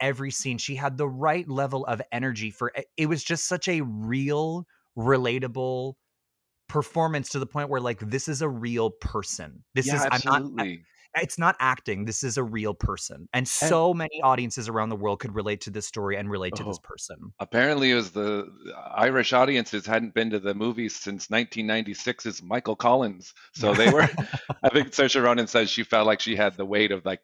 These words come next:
Speaker 2: everyone's expectations in, in
Speaker 1: Yes.
Speaker 2: Ireland riding on this. And that's an enormous pressure, too. But, yeah,
Speaker 1: Yeah.
Speaker 2: uh, I kinda, it's, Kyle, I love doing this show so much. I watch all these movies with my wife. We have these great conversations. Uh, my wife, uh, we met doing
Speaker 1: Good.
Speaker 2: news, and she,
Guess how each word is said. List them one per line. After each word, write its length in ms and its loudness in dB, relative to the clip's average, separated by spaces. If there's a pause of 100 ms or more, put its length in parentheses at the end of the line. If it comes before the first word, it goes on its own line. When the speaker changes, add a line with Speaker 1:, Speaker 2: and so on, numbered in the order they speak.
Speaker 2:
everyone's 360 0
expectations 800 -2
in, 220 -6
in 120 -2
Speaker 1:
Yes. 20 -2
Speaker 2:
Ireland 560 0
riding 360 -2
on 160 -6
this. 280 -10
And 100 -8 (100)
that's 260 -2
an 100 0
enormous 420 -4
pressure, 340 -2
too. 280 -6
But, 140 -2 (420)
yeah, 140 8
Speaker 1:
Yeah. 80 6
Speaker 2:
uh, 280 10 (220)
I 20 -12 (100)
kinda, 240 2
it's, 160 -2 (100)
Kyle, 180 10
I 80 10
love 280 6
doing 160 -2
this 120 0
show 180 0
so 160 -6
much. 240 -2
I 80 4
watch 240 4
all 100 6
these 200 -2
movies 260 -8
with 120 -12
my 120 -8
wife. 320 -4
We 60 -8
have 80 -8
these 140 -16
great 220 0
conversations. 840 -6 (320)
Uh, 140 6
my 140 6
wife, 300 6
uh, 80 4
we 100 2
met 200 -2
doing 180 0
Speaker 1:
Good. 80 -4
Speaker 2:
news, 280 -4
and 200 -2
she, 440 -6